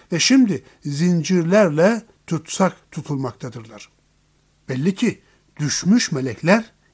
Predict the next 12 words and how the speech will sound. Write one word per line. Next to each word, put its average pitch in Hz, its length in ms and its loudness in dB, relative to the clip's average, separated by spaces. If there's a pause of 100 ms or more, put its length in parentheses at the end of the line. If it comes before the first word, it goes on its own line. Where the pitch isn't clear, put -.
iki 151 280 -4
gruba 151 760 0
ayrılmaktadır. 127 840 -8 (760)
Asilikleri 196 800 0
çok - 380 0
büyük 156 320 -4
olanlar 147 500 0
belli 147 280 -2
ki 240 280 2 (400)
kilitlenmişlerdir. 139 1080 -4 (260)
Hapisliler, 151 840 -4
artık 143 400 -2